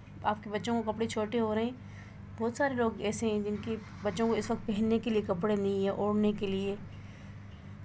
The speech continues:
कुछ भी नहीं है। थोड़ा सा अगर आपके पास अल्लाह ताला ने आपको इतना दिया है, हिस्सा निकालें अपना,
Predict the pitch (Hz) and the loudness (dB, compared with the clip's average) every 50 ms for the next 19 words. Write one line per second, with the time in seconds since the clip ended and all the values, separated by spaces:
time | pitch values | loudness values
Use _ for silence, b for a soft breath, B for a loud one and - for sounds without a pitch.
0 | - - - 240 240 - - - 226 247 226 202 202 196 185 175 170 170 170 - | -14 -8 -6 -4 -4 -2 -4 -2 0 0 0 2 2 2 2 2 0 -2 -2 -6
1 | - - - - - - - - - - - - - - - - - - - - | -10 -14 -14 -14 -14 -14 -14 -14 -16 -16 -16 -14 -14 -14 -14 -14 -16 -16 -16 -14
2 | - - - - - - - - 220 220 254 254 - 294 254 226 208 220 208 214 | -14 -14 -16 -16 -14 -8 -4 0 2 4 2 4 6 8 8 8 8 8 10 10
3 | 202 202 202 - - - 240 - - 208 - 214 196 202 208 208 202 214 202 196 | 10 10 8 4 -4 -8 -2 2 2 4 4 4 4 6 6 6 6 6 6 6
4 | 190 190 185 180 175 - - - - - 226 226 214 208 190 202 196 190 196 196 | 6 6 4 4 2 0 -6 -6 -4 0 2 4 4 4 2 4 4 4 4 4
5 | 190 196 - 214 196 185 180 170 196 180 185 196 196 202 202 190 - 196 190 196 | 2 0 0 0 0 0 0 0 0 2 2 2 2 0 0 -2 -2 -2 -2 -4